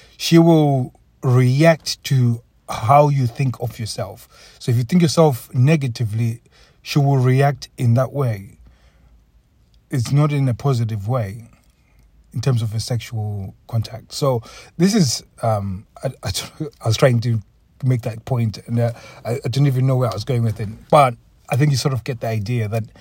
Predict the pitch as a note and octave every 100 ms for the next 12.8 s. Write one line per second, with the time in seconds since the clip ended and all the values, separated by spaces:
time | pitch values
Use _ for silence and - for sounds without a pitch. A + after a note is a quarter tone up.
0 | - - - G#2 B2+ A2+ C#3 D3+ D#3 -
1 | C3+ A#2 A2+ - A2 A2 A2+ - A2 G2
2 | A#2 G#2+ A2 A#2+ B2 B2 A#2+ - A#2 G#2+
3 | B2 G#2+ A2 - A2+ G#2 A2 _ _ _
4 | - - _ - _ _ _ A#2+ A#2 G#2+
5 | G#2+ G2+ G2+ B2+ B2+ A2+ G#2+ G2 G#2+ B2
6 | A2 G2+ G#2 A2 A#2 G2+ - G2+ A2 -
7 | _ _ _ _ _ _ - A2+ G#2 B2+
8 | B2 A2+ B2 G#2+ G2+ G2 G2 A2+ G#2 F#2+
9 | A2+ - A#2+ B2 A#2 - - A#2 G#2 A#2
10 | A2+ - - A#2+ - - - C3 A#2+ A#2+
11 | G#2 A2+ G#2 A#2 A2+ G2 A2+ - A2 G#2
12 | G#2+ - G#2 B2+ A2 - G#2+ G2+